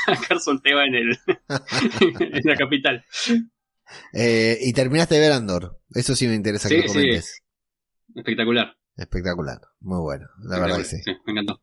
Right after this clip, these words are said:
Speaker 2: Muy, muy, muy bien, Andor. Lo que, lo que me encantó de Pablito, que la verdad es un gesto para agradecerle a Antonio, que fue viendo Andor, o sea, que no lo había visto en su momento, y fue escuchando el podcast. Es un crack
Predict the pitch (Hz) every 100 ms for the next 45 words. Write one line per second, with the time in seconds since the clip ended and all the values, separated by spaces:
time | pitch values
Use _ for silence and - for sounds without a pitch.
0 | _ - 107 104 - 113 110 104 104 107
1 | 113 107 90 85 87 98 107 120 120 123
2 | 127 120 131 147 135 120 135 135 110 101
3 | 104 101 104 107 113 101 113 - 107 95
4 | 92 90 92 113 110 101 117 123 135 143
5 | - - _ _ - 110 127 123 123 120
6 | 113 123 135 135 147 156 - 95 92 98
7 | 98 92 101 98 101 107 107 95 98 95
8 | 113 123 131 - 104 113 104 104 110 104
9 | 87 92 78 78 76 - 87 92 87 104
10 | 101